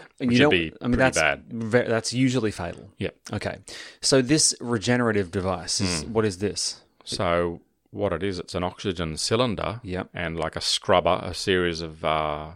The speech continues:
Speaker 2: sponges and, and systems within that, that basically scrub and clean
Speaker 1: Hmm.
Speaker 2: the air. But every breath you take, it releases a tiny bit of pure oxygen,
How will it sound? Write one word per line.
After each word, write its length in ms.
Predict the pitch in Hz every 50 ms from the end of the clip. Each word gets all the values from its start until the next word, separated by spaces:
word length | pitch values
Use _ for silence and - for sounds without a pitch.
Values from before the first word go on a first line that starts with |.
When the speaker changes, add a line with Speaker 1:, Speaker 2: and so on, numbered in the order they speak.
| -
Speaker 2:
sponges 580 | - - - 95 92 90 90 87 92 87 87 85
and, 280 | 87 80 78 78 73 - -
and 180 | 82 82 76 -
systems 480 | - - 139 127 - - 101 90 82
within 280 | 87 92 95 98 92 85
that, 200 | 82 - - -
that 140 | 95 - - _ _ _
basically 360 | 95 95 92 - - 85 82 80
scrub 340 | - - - 104 92 90
and 160 | 90 82 78 -
clean 560 | - - 98 98 95 92 87 82 78 78 78 80
Speaker 1:
Hmm. 160 | 104 101 95
Speaker 2:
the 140 | 92 85 82
air. 240 | 92 98 98 90
But 220 | 82 80 85 - - - - - - - - - _ _ _ _ _ _ _ -
every 180 | 127 110 107
breath 240 | 90 104 98 - -
you 80 | 95 82
take, 480 | - - - 110 90 - - - - - _ _ _ _ _
it 160 | 127 120 - _ _ _ _ _
releases 540 | - 101 95 101 101 98 98 - - 92 87
a 60 | 95
tiny 540 | - - - - - 113 117 120 123 127 123
bit 140 | 107 95 92 87
of 180 | - - _ -
pure 440 | - - 117 120 120 120 120 85 -
oxygen, 600 | - - - - 104 92 82 80 73 69 65 -